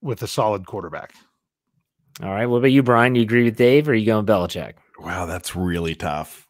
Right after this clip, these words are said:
Speaker 3: That's really tough. I wanna say, my head's saying Brady, but my heart's going, "It's gonna be Belichick," just, just for the fact that he is the kind of guy that could,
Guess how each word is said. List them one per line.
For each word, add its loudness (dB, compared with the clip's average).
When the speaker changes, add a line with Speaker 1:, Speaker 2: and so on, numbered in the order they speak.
Speaker 3:
That's -8
really -4
tough. 0
I 6
wanna 4
say, 0
my 4
head's 2
saying 6
Brady, 4
but 0
my -4
heart's -2
going, -2
"It's -18
gonna -4
be -10
Belichick," -6
just, -10
just -4
for -4
the -6
fact 0
that -4
he 0
is -2
the 0
kind -2
of -4
guy 2
that -2
could, -4